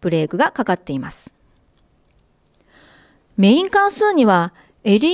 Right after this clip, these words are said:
ーディーを接続したポートを操作する命令と、確認しやすくするための命令が並んで記述されています。その最初の部分は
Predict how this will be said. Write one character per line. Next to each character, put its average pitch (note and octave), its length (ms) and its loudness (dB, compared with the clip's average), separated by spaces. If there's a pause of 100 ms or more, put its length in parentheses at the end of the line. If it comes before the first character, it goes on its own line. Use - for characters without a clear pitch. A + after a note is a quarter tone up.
(100)
ー G4+ 60 -10
デ G4 140 -6
ィ - 0 -
ー D4 80 0
を G3+ 40 0
接 F#3+ 260 -8
続 G#3+ 240 -2
し - 80 -6
た A3 120 -2
ポ A3 180 -2
ー A3+ 40 -2
ト A3+ 180 0
を A#3 60 -2
操 D4+ 200 -2
作 - 180 -8
す - 80 -12
る D#3 100 -12
命 D#3+ 180 -10
令 D#3 160 -10
と、 E3 320 -4 (640)
確 B3 280 -6
認 F4 220 -8
し E4+ 140 -14
や E4 160 -4
す - 100 -20
く G#3 100 -6
す G3+ 140 -8
る F3+ 120 -4
た F3+ 120 -6
め E3+ 100 -6
の E3 120 -6
命 D#3+ 200 -6 (140)
令 D#3 60 -10
が A3+ 160 -2 (560)
並 C4+ 340 2
ん D#4+ 60 -6
で D#4+ 100 -2
記 C#4+ 140 -6
述 C4 220 -6
さ B3+ 100 -4
れ G#3+ 120 0
て G3 100 -4
い F3+ 80 -4
ま E3 140 -6
す。 - 160 -20 (1500)
そ - 200 -2
の F#4+ 180 2
最 D#4+ 300 0
初 F#4+ 140 -2
の G4 120 0
部 G4+ 160 0
分 C4+ 220 2
は E3 260 -2